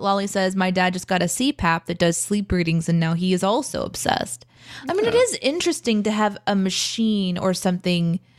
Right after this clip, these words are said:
Speaker 1: you know, be able to gauge what you maybe are, like,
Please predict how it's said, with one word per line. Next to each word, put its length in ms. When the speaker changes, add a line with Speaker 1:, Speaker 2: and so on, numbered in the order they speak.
Speaker 1:
you 80
know, 120
be 200
able 180
to 80
gauge 800
what 320
you 220
maybe 500
are, 280
like, 260